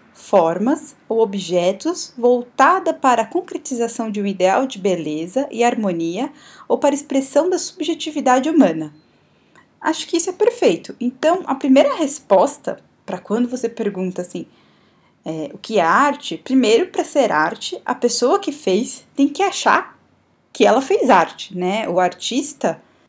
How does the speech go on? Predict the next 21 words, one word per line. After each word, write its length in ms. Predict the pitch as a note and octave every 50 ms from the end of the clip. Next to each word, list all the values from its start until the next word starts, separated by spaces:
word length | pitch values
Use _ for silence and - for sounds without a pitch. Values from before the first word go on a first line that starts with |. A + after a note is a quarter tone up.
| _ _ -
ele 140 | F#3 F3+ -
pressupõe 680 | - F#3+ F3+ - - G#3+ - - G#3 F3 D#3+ F3 B3+ C#4
que 120 | C4+ A#3+
tudo 300 | - - - F#3+ F#3 G#3
que 100 | - -
ele 140 | A3+ B3 C4+
faz 520 | C4+ - G#3+ F#3+ F#3 G3 B3+ C4+ - - - _ _ _ _ _ _ _ _ _ _ _ _ _ _ -
é 200 | F#3+ F#3 - -
arte. 500 | E4+ E4+ G#3 - - - - - - F#3+
Então, 480 | G3+ - - G3 F3+ F3+ G3 B3+ E4+ - _ _ _ _ _ _ _ _
tem 140 | - A3+ G#3+
que 80 | -
ter 100 | - B3
esse 140 | A#3+ A#3+ -
pressuposto. 800 | - - B3 B3 - C4+ C4+ - F#3+ E3+ D#3+ D3+ - - - - _ _ _ _ _ _ _ _ _ _ _
É, 500 | - F3+ F#3 F#3 F3+ F3+ F3+ - - -
segundo, 480 | G3+ - D#4+ B3+ A3 A3+ G#3+ F#3+ F#3+
Romero 320 | G#3+ C4+ C4+ C#4 F4+ C#4+ C4+
Brito 320 | G3 - F#3 F3+ - -
é 40 | F3
arte? 480 | G3+ G#3+ G#3 - - - - - -